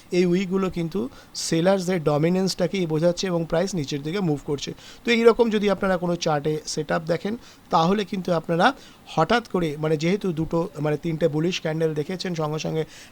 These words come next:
বুলিশ ব্রেকআউট হিসাবে এই, আহ, স্টকটাকে কিন্তু বা ইনস্ট্রুমেন্টটাকে কিন্তু ট্রিট করবেন না। এবং এইটা কিন্তু যে কোনো টাইম ফ্রেমেই হয়, যদিও বব হ্যালম্যান, মানে, basically ইন্ট্রাডের,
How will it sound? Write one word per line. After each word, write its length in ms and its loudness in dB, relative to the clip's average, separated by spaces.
বুলিশ 340 4
ব্রেকআউট 320 8
হিসাবে 400 2
এই, 220 2
আহ, 600 6
স্টকটাকে 600 2
কিন্তু 340 -2
বা 160 4
ইনস্ট্রুমেন্টটাকে 640 0
কিন্তু 280 -4
ট্রিট 300 -4
করবেন 320 6
না। 180 4
এবং 280 8
এইটা 320 2
কিন্তু 440 0
যে 160 4
কোনো 240 0
টাইম 260 4
ফ্রেমেই 300 0
হয়, 240 4
যদিও 300 2
বব 280 4
হ্যালম্যান, 420 2
মানে, 200 2
basically 460 2
ইন্ট্রাডের, 360 4